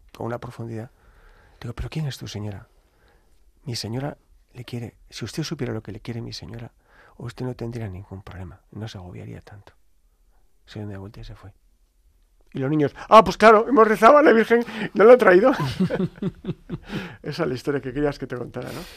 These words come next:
Y eso digo que son caramelitos que te va dando el Señor para que sigas adelante, ¿no? Esos son el engañabobos,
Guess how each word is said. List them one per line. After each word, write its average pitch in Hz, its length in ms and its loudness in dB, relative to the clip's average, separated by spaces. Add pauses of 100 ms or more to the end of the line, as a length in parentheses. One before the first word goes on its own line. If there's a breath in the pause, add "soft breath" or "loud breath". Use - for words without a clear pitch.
(180 loud breath)
Y 151 100 0
eso 190 140 2
digo 202 160 8
que 180 80 2
son 202 160 4
caramelitos 165 640 2
que 127 100 -8
te - 80 -6
va 135 100 2
dando 160 180 0
el 151 60 -4
Señor 175 360 -2 (1080 soft breath)
para 120 200 0
que 120 80 -10
sigas 147 280 -2
adelante, 101 440 -10
¿no? 151 160 -16 (200)
Esos 123 200 -18
son 143 240 -8 (280 soft breath)
el 143 80 -10
engañabobos, 131 680 0